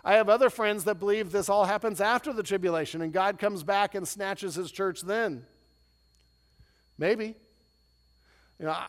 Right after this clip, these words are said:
I'm gonna hold to a pre-trib view until the tribulation starts. And if I'm still here, we're going mid-trib. And, and, and if we're past halfway, then I'm going post-trib.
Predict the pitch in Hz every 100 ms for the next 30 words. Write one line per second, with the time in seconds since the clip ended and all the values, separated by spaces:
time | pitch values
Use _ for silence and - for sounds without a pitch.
0 | - 165 208 214 208 180 196 180 185 -
1 | 196 208 - 196 180 151 180 196 180 160
2 | 170 185 156 190 180 175 - 165 - 143
3 | 113 - - _ _ _ _ _ _ _
4 | _ _ - 147 147 180 185 - 208 151
5 | 180 196 180 175 175 160 165 160 135 107
6 | - _ _ _ _ _ _ - _ -
7 | 170 165 175 165 170 - 165 165 - 170
8 | 156 185 - 175 190 - 190 175 185 180
9 | 185 165 175 175 170 160 147 156 - 127
10 | 101